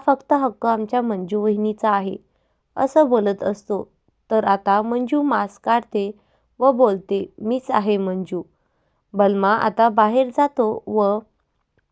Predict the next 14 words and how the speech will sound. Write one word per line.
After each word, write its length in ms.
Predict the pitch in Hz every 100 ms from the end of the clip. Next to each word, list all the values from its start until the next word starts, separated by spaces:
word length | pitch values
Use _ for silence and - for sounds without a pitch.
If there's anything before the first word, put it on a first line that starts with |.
| _ _ _ -
लक्ष 320 | 220 247 - 294
ठेवतो, 520 | 277 196 180 196 -
मम्मी 320 | 190 190 202
साहेब 380 | 208 226 254 262 -
येतात 360 | 190 190 214 226 -
की 60 | 208
नाही. 340 | 196 190 185 - _ _ _ _ _ _ -
मंजू 360 | 202 214 214 254
व 140 | 220 208
सत्या 480 | 208 233 _ 202 196
बोलू 320 | 190 190 202
लागतात. 460 | 208 196 - 196 180 _ _ _ _ _ _ -
मंजू 320 | 196 196 226
म्हणते, 460 | 240 269 269 247